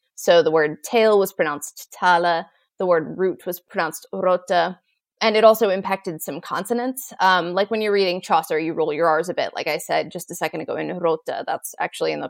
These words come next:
the prologue of the Canterbury Tales. And you pronounce all of the letters in consonant clusters like K, N, and W, R, as well as silent G Hs.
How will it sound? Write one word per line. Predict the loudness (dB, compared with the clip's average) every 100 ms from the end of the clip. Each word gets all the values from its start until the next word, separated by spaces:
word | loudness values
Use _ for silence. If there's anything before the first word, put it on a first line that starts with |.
| -6
the | -4
prologue | 2 4 4 2
of | -4
the | -6
Canterbury | -4 -4 -4
Tales. | -4 -6 -8 _ _ -12
And | -6 -6
you | -6
pronounce | -4 -2 -2 -4 -12 -18 _ _
all | 4 6
of | 4
the | 0
letters | 0 0 -2 -4
in | -10
consonant | -6 -4 -2 -4 -6 -4
clusters | -6 -2 -2 0 0
like | -2
K, | -4 2 2
N, | 2 -4 -6
and | -8 -4
W, | -4 -4 -4 -4 -4
R, | -2 0 2 0 0
as | 0
well | 2 4
as | 4 0
silent | 0 2 2 -2
G | -6 -4 -4 -4
Hs. | 0 0 0